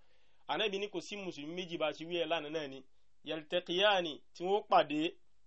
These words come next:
fayatasafahani, táwọn méjèèjì wá bára wọn lọ́wọ́, àyàfi kó jẹ́ sí wípé lódì wọn bá ṣe bára wọn lọ́wọ́ tán tí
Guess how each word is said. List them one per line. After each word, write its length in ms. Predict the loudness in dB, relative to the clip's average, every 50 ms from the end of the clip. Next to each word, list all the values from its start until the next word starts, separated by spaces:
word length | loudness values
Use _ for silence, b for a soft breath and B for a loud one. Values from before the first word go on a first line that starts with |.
| -20 -20 -20 -20 -20 -20 -20 -20 -20 -20 -20 -20 -14 -4
fayatasafahani, 1160 | 2 2 4 4 4 0 2 4 4 4 6 6 6 6 8 10 8 8 8 6 2 -4 -6 -8 -2
táwọn 240 | 0 2 2 2 2
méjèèjì 280 | 2 2 2 2 2 2
wá 200 | 4 6 6 6
bára 300 | 6 6 6 6 8 8 6 6
wọn 160 | 6 4 6
lọ́wọ́, 380 | 4 4 4 6 6 4 4 2 -2 -10 -20 -20 -20 -20 -20 -20 -20 -20 -6 -2 -2
àyàfi 340 | 2 2 2 0 0 -4
kó 140 | -2 -2 0
jẹ́ 140 | 0 0 -2
sí 120 | -2 -4 -6
wípé 540 | -8 -8 -4 0 2 2 2 2 0 -4 -10 -18 -16
lódì 320 | -10 -8 -6 -6 -6 -4 -2
wọn 140 | -2 0 0
bá 100 | 0 -2
ṣe 120 | -2 -2
bára 220 | 2 4 6 6 6 4
wọn 100 | 4 2
lọ́wọ́ 260 | 2 0 0 0 0 -2
tán 200 | -2 -2 -2 -2
tí 140 | -6 -8